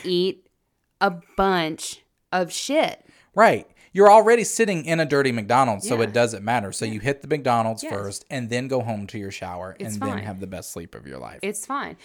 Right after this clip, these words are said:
Speaker 1: But maybe they were trying to, like, commune with nature, so they were like, "Let's just go <laughs> eat it in the woods."
Speaker 2: I don't know. Yeah, that's the whole point. Like, what were you doing in the woods? So, um, after the alleged clown sightings in South Carolina, Southern Kentucky, Tennessee, and a few other states,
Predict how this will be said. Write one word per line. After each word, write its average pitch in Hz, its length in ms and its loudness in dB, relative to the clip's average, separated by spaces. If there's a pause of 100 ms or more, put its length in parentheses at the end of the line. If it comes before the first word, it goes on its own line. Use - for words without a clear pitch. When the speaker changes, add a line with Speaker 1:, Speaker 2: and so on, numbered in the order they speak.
(200)
Speaker 1:
But 220 340 4
maybe 220 220 -2
they 226 100 2
were 208 140 -2
trying 190 240 -6
to, 190 80 -4
like, 175 180 -2
commune 185 360 -8
with 180 120 -10
nature, 196 500 -8
so 196 200 -12
they 175 120 -4
were 170 120 -4
like, 170 240 -4
"Let's - 300 -10
just - 300 -14
go 202 360 -4
<laughs> - 40 -20
eat 202 200 -8
it 190 260 -6
in 190 160 -10
the 190 100 -8
woods." 180 600 -12
Speaker 2:
I 180 140 6
don't 233 160 2
know. 220 260 6
Yeah, 202 200 6
that's 262 160 6
the 233 100 6
whole 220 100 8
point. 214 240 4
Like, 113 120 2
what 196 120 6
were 233 80 2
you 214 120 -2
doing 208 200 6
in 180 100 0
the 165 80 -2
woods? 123 440 0 (580)
So, 165 420 6
um, 139 380 6 (160)
after 226 300 4
the 214 100 2
alleged 156 320 2
clown 135 300 0
sightings 113 400 0
in 113 100 -8
South 113 260 -4
Carolina, 104 640 -4
Southern 127 520 -6
Kentucky, 135 760 -2
Tennessee, 165 680 -6
and 131 140 -6
a 110 40 -10
few 131 240 -10
other 208 260 -2
states, - 640 -8